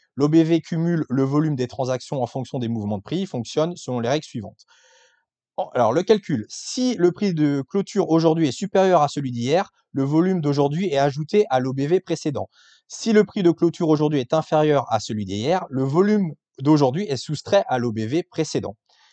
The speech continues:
Si le prix de clôture aujourd'hui est égal à celui d'hier, l'O B V reste inchangé. Donc, euh, vous avez compris, c'est par rapport au prix de clôture.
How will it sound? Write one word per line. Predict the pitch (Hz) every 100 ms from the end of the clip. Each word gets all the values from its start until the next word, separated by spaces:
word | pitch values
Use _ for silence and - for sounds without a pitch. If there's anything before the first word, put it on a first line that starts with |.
| _
Si | - - 156
le | 151 131
prix | - 147
de | 110 104
clôture | - 113 - 131 110
aujourd'hui | 113 117 117
est | 101 -
égal | 143 139 117
à |
celui | 110 113 95
d'hier, | 92 117 160 - _ _
l'O | 123
B | 123
V | 123 127 165
reste | 120 147 165 _ _
inchangé. | - 156 139 113 87 _ _ _ _ _ _
Donc, | 131 180 185 - _
euh, | 117 113 110
vous | 110 135
avez | 143
compris, | 143 131 160 185 190 _ _ _ _ _ _ _
c'est | -
par | 151
rapport | 156 202
au | 185
prix | -
de | 185
clôture. | - 202 - 147 107